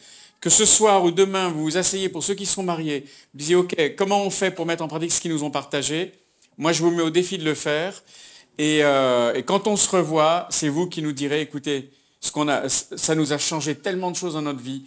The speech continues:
le fait de faire la semaine, le fait de, de, de, de, d'avoir un moment où on parle de ce que Dieu nous a dit dans la semaine, et cetera, et cetera. »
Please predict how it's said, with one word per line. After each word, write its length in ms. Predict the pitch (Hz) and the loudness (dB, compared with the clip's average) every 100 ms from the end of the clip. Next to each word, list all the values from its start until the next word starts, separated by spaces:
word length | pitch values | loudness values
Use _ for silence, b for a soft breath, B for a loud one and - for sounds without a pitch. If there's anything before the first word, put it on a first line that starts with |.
| B B - | B B -6
le 100 | 131 | -4
fait 180 | - 156 | 0 -2
de 80 | |
faire 260 | 151 - 147 | -2 0 0
la 100 | 147 | 0
semaine, 480 | 139 - 143 143 147 B B B | 0 0 -2 -4 -8 B B B
le 80 | 135 | -10
fait 200 | 131 160 | 0 2
de, 180 | 147 143 | 4 2
de, 180 | 135 127 | 2 0
de, 220 | 123 131 | 0 0
de, 140 | 131 135 | 0 -2
d'avoir 400 | 127 147 151 147 | 0 2 4 2
un 60 | |
moment 360 | 151 147 156 156 | 2 0 2 2
où 100 | 143 | 0
on 60 | |
parle 300 | 135 156 151 | 0 0 0
de 60 | 143 | -2
ce 80 | 135 | -2
que 80 | 151 | -2
Dieu 140 | 143 | -2
nous 200 | 151 143 | -2 0
a 80 | 147 | -2
dit 120 | 147 | -2
dans 100 | 143 | -4
la 120 | 135 | -2
semaine, 280 | 127 - 135 | -2 -2 -4
et 60 | 135 | -4
cetera, 320 | - 127 123 | -6 -6 -8
et 40 | 120 | -8
cetera. » 380 | 117 123 104 | -10 -10 -10